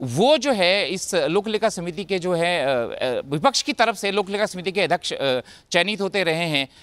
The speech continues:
ये परंपरा जो उन्नीस सौ सतासठ से चल रही है। इसमें, अ, बाईस सदस्य होते हैं, अ, अ, अमृता, अ, इसमें पन्द्रह सदस्य जो है वो लोकसभा से होते हैं और सात सदस्य जो है राज्यसभा से आते हैं।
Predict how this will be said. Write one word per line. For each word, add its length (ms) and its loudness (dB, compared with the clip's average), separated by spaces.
ये 100 2
परंपरा 500 2
जो 140 -2
उन्नीस 220 -6
सौ 80 -2
सतासठ 440 -2
से 120 -4
चल 160 -2
रही 300 -2
है। 160 2
इसमें, 400 2
अ, 180 2
बाईस 360 2
सदस्य 500 -2
होते 320 0
हैं, 340 -2
अ, 400 0
अ, 640 2
अमृता, 440 2
अ, 140 4
इसमें 360 -4
पन्द्रह 260 4
सदस्य 420 -2
जो 100 2
है 80 2
वो 120 2
लोकसभा 480 0
से 120 -6
होते 260 -2
हैं 200 0
और 180 0
सात 380 0
सदस्य 340 -6
जो 120 -2
है 80 2
राज्यसभा 480 0
से 140 0
आते 240 0
हैं। 240 -6